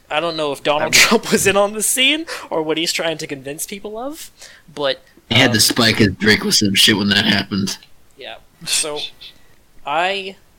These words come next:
Speaker 1: uh, was in the Discord for this group, and I was a fly on the wall, some sort of shit. And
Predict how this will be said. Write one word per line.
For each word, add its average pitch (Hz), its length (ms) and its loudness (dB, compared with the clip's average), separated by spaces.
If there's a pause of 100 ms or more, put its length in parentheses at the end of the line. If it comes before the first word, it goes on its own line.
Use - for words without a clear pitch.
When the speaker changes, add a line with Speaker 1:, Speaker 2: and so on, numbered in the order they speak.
(120)
Speaker 1:
uh, 123 400 -6
was 127 160 -10
in 139 100 -12
the 120 80 -10
Discord 120 460 -12
for 120 120 -18
this 120 180 -14
group, 117 240 -18 (340)
and 123 160 -12
I 120 140 -8
was 131 180 -12
a 110 60 -18
fly 113 280 -10
on 113 120 -12
the 110 60 -18
wall, 117 420 -14
some 123 220 -14
sort - 180 -16
of 123 60 -16
shit. - 320 -12 (760)
And 135 500 -8